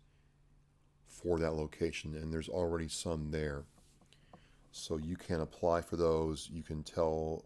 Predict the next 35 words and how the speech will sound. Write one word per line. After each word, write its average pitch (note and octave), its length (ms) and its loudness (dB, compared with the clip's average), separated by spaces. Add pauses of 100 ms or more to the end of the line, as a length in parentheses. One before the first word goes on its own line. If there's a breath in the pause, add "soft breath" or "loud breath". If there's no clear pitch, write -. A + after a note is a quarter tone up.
um, E2 540 -8 (1300)
you E2 100 -8
know, D2+ 240 -6 (1120)
this F2 180 -6
is E2+ 80 -6
the E2+ 80 -2
real E2+ 240 2
deal. E2+ 440 4 (1040 loud breath)
And G2 440 8
some F#2 200 0
details G2 800 8
is F2 420 4
the E2+ 60 -4
starting F#2 340 6
pay, F#2 460 6
according F2 480 0
to E2+ 360 2
Mister E2+ 220 -4
Pina, F2 420 0
is E2 460 0 (160)
forty-nine F2 400 2
thousand F2+ 560 2
at E2 180 0
a D#2 60 -2
G F2 280 -2
S E2 120 0
seven D#2 380 -2
rating, F2+ 400 0 (840 soft breath)
with F2+ 200 0
potential - 420 -2
to D#2+ 60 0
go E2 200 6
G F2 260 2
S E2+ 200 0
ten E2+ 400 -2